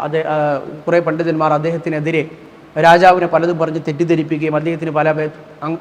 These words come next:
ആ, ഇസ്ലാമിക വിരുദ്ധമായ ആദർശങ്ങളുണ്ട് എന്ന് പറയുകയും ഒക്കെ ചെയ്തു. അള്ളാഹുവിൻ്റെ അർശ്, അതുപോലെ തന്നെ അള്ളാഹുവിൻ്റെ നുസൂൽ, അള്ളാഹുവിൻ്റെ ഇറക്കം എന്നീ സിഫാത്തുകളുമായി ബന്ധപ്പെട്ട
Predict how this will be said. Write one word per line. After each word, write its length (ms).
ആ, 40
ഇസ്ലാമിക 440
വിരുദ്ധമായ 440
ആദർശങ്ങളുണ്ട് 640
എന്ന് 220
പറയുകയും 480
ഒക്കെ 180
ചെയ്തു. 240
അള്ളാഹുവിൻ്റെ 400
അർശ്, 320
അതുപോലെ 300
തന്നെ 160
അള്ളാഹുവിൻ്റെ 440
നുസൂൽ, 340
അള്ളാഹുവിൻ്റെ 380
ഇറക്കം 300
എന്നീ 260
സിഫാത്തുകളുമായി 720
ബന്ധപ്പെട്ട 320